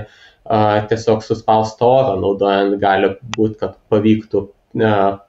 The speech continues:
pašokti, pakilti tie tuos, a, šimtą kitą metrų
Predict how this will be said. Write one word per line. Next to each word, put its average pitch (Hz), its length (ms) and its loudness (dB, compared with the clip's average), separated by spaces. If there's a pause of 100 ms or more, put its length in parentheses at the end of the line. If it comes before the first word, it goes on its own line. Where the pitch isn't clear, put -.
(140)
pašokti, 123 800 -2
pakilti 113 640 -2
tie 110 220 2 (140)
tuos, 107 400 -6
a, 107 220 -4 (220)
šimtą 107 420 -2
kitą - 260 -10
metrų 110 380 -6